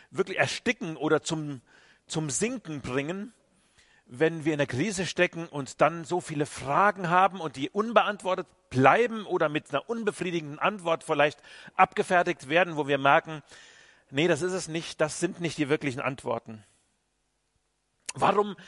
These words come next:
zerbricht Josef nicht an seinem Leben? Das geht nun schon einige Jahre so mit den Krisen.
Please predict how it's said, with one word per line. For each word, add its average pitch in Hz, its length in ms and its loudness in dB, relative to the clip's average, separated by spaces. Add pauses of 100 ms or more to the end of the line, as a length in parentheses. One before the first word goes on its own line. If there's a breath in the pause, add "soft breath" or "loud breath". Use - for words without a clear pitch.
(180 loud breath)
zerbricht 147 580 -2
Josef 175 500 -2
nicht 165 360 -8 (260 loud breath)
an 147 220 -2
seinem 135 420 0
Leben? 170 500 0 (1080)
Das 175 160 -2
geht 277 200 -2
nun 185 160 -6
schon 143 160 -2
einige 135 320 0
Jahre 98 360 2
so 85 280 -12 (440 loud breath)
mit 104 120 -6
den 90 140 -4
Krisen. 82 460 -14